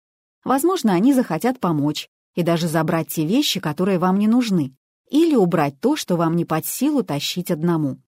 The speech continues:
Вы увидите, как много людей, которые вам нравятся или даже не нравятся, придут к вам и возьмут у вас такие вещи,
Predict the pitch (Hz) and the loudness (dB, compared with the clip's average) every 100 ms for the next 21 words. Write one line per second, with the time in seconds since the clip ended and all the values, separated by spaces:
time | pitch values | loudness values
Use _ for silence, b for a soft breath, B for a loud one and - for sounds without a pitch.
0 | _ _ _ _ _ 170 170 151 208 214 | _ _ _ _ _ 0 0 2 0 0
1 | 190 - 170 - 185 202 165 151 143 143 | -4 -6 -6 0 0 0 -2 -2 -2 -2
2 | 240 262 _ _ - 190 190 170 160 202 | -2 -2 _ _ -6 -2 0 0 0 0
3 | 220 175 131 127 - - _ _ - 285 | 2 0 -4 -8 -16 -20 _ _ -2 -2
4 | 151 143 127 135 156 254 240 233 196 185 | 0 -4 -2 -2 2 2 2 0 -4 -8
5 | - - _ _ _ _ 180 170 185 190 | -14 -16 _ _ _ _ 0 2 2 0
6 | - 190 294 233 165 165 180 202 170 147 | -2 0 2 2 2 2 0 0 -2 -2
7 | 147 185 175 175 156 156 277 294 - | -2 -4 -4 -4 -2 0 -2 -2 -8